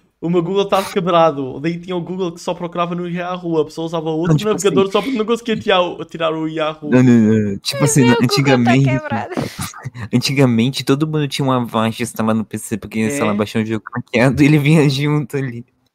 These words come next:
Speaker 1: Nossa, mano, eu tô na, eu tô na base do, do Windows Defender até hoje, é isso aí.
Speaker 3: É isso aí, o Windows Defender, pô. É
Speaker 2: Não
Speaker 3: bom.
Speaker 2: confia.
Speaker 1: O Ga-, o Games já tentou mudar aí, não sei se o Games ainda tá a usar o outro lá.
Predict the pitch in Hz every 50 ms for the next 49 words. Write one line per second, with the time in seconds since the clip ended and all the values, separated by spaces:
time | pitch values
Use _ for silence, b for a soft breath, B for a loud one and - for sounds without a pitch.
0 | _ - 135 - - - 123 117 120 123 123 107 98 147 151 156 160 156 151 156
1 | - - B B B B B B B _ _ - 147 143 147 160 160 170 165 151
2 | 135 147 147 147 156 156 139 143 160 165 160 156 156 156 147 147 143 135 131 127
3 | 123 120 117 113 107 110 117 120 131 131 143 147 147 151 151 151 156 143 - 147
4 | 139 147 151 - - 175 285 262 147 139 135 131 131 135 127 127 127 - - -
5 | 123 160 120 - - _ _ _ _ _ _ _ _ _ _ _ _ _ _ _
6 | _ _ _ - - - - - - _ _ _ _ _ _ _ _ _ - -
7 | _ - 202 208 - 277 269 277 247 226 233 247 254 254 254 269 302 294 285 -
8 | 302 302 - 349 311 339 403 392 _ 339 262 196 202 233 - - _ _ _ _
9 | _ _ _ _ _ _ _ _ _ _ _ _ _ _ _ _ 269 277 - -
10 | 233 220 214 131 123 143 156 156 - _ _ 127 123 - 139 135 123 113 107 -
11 | 151 175 175 175 170 180 170 175 175 170 - 190 185 202 - 147 170 160 151 151
12 | 147 139 135 143 156 156 - 165 151 - 143 135 135 127 135 139 135 - 139 123
13 | 123 123 131 123 123 123 117 117 123 123 120 117 117 120 120